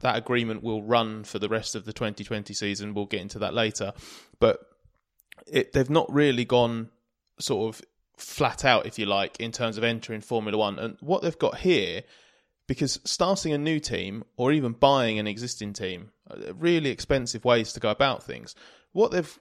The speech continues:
what you've got here with Aston Martin is an Aston Martin works team will be on the grid in twenty twenty-one, and someone has paid Aston Martin to make that happen, if you see what I mean, because it's a massive investment from someone else. And one of the conditions of that investment is that another team,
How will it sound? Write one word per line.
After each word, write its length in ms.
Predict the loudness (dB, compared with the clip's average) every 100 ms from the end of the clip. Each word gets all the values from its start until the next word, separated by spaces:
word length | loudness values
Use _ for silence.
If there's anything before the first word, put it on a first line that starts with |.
| _
what 140 | -4
you've 140 | -4 0
got 200 | 0 2
here 200 | 2 2
with 80 | 0
Aston 280 | -4 -6
Martin 340 | -2 -2 -2 -6
is 160 | -6
an 80 | -4
Aston 320 | -4 -4 -6
Martin 360 | -2 -2 -2 -2
works 360 | 2 2 2 -6
team 260 | -4 -4
will 60 | -2
be 160 | 2
on 140 | 2 0
the 60 |
grid 380 | -4 -2 -4 -6
in 180 | -10 -10
twenty 240 | -4 -4
twenty-one, 640 | -2 -6 -4 -2 -4 -6 -16 _ _ _ _ _ _
and 320 | 2 2 0 -10 _
someone 340 | 0 2 4 2
has 200 | 0 2
paid 580 | 2 6 6 6 0 -6 -14 _ _
Aston 460 | -2 -2 -4 -6 -4
Martin 540 | -2 -2 -4 -8 -10 _ _ _ -18
to 100 | -4
make 180 | -2 0
that 160 | -4
happen, 320 | -4 -6 -6 -8
if 80 |
you 60 | -8
see 140 | -6
what 120 | -2 -2
I 60 |
mean, 180 | -4 -8
because 240 | -6 -6
it's 140 | -6 -6
a 60 |
massive 480 | -6 -4 -4 -4 -4
investment 480 | -2 0 -2 -4 -10
from 120 | -10
someone 320 | -4 -4 -2 -2
else. 300 | -2 -4 -2
And 160 | -2 -6 -20 -20 4
one 200 | 6 6
of 140 | 0
the 80 | -4
conditions 580 | -4 -2 -2 -2 -4 -4
of 100 | -2
that 160 | -2
investment 500 | 0 -2 0 -2 -4
is 160 | -6 -4
that 220 | -2 0
another 320 | -2 -2 -2
team, 500 | -4 -2 -4 -4 -12